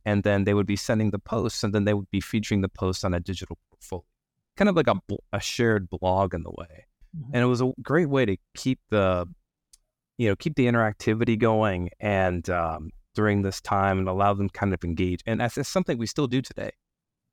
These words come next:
Speaker 1: You know, even though, I mean, uh, uh, an Oberlin student or a prospective student can come and visit the campus,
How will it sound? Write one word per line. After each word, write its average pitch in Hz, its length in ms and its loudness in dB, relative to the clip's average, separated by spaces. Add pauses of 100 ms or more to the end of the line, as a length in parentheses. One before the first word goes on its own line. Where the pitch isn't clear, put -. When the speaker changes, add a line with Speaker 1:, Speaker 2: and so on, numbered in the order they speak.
Speaker 1:
You 110 80 -4
know, 98 160 0
even 131 300 0
though, 113 400 2 (320)
I 107 80 0
mean, 104 240 4
uh, 92 260 0 (380)
uh, 98 160 -8 (260)
an 101 120 2
Oberlin 107 420 4
student 98 400 -2
or 92 120 2
a 90 60 -2
prospective - 540 -2
student 98 260 -6
can 85 140 -4
come 110 420 0
and 92 240 -2
visit 117 240 0
the 117 80 -6
campus, 101 680 -2